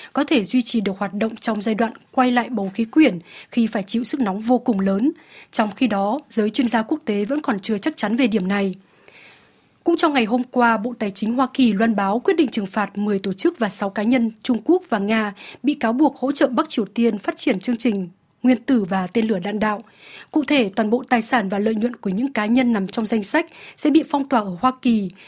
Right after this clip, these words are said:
và mọi công dân Mỹ bị cấm trao đổi thương mại với những cá nhân và tổ chức đó, từ ngữ trong nguyên văn. Sứ quán Trung Quốc tại Washington đã phản ứng gay gắt về lệnh trừng phạt mới, đồng thời kêu gọi Hoa Kỳ sửa chữa ngay lập tức sai lầm này để tránh mọi tác động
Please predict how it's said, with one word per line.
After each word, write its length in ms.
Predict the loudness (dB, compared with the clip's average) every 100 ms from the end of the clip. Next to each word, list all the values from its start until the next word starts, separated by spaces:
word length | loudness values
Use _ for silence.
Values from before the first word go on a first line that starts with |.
| -4
và 100 | 0
mọi 180 | 2 0
công 200 | 2 0
dân 240 | 4 4 4
Mỹ 200 | 4 2
bị 120 | -2
cấm 260 | 0 0 0
trao 200 | 2 2
đổi 180 | 2 0
thương 240 | -2 0
mại 180 | 0 -2
với 140 | -4
những 200 | -2 -2
cá 100 | -2
nhân 220 | 0 0
và 200 | 0 -2
tổ 160 | -4 -4
chức 200 | -4 -2
đó, 260 | -2 -2 -4 -2
từ 100 | -2
ngữ 200 | -2 -2
trong 160 | 0
nguyên 140 | 0 0
văn. 240 | 0 -2 -8 -20 _ _ -20 -18
Sứ 140 | -2 0
quán 220 | 0 0
Trung 140 | -2 2
Quốc 180 | 0 2
tại 100 | -2
Washington 600 | -2 0 0 2 2 2
đã 100 | 0
phản 180 | -2 0
ứng 120 | -2
gay 180 | 0 0
gắt 300 | 0 -2 _
về 160 | -4 -2
lệnh 160 | -4
trừng 180 | -4 -4
phạt 220 | -4 -2
mới, 320 | -2 0 -2 -4 -14 -20 0
đồng 120 | 0
thời 200 | 4 2
kêu 180 | 4 2
gọi 160 | 2 0
Hoa 140 | -4 0
Kỳ 240 | 0 0
sửa 220 | 0 -2
chữa 200 | -2 -2
ngay 200 | 2 2
lập 100 | 2 0
tức 140 | -4 -2
sai 200 | 0 2
lầm 200 | 2 0
này 260 | -2 -2 -6 -20 -2
để 120 | 0
tránh 240 | 0 0 0
mọi 140 | 0 -2
tác 160 | -2
động 160 | 2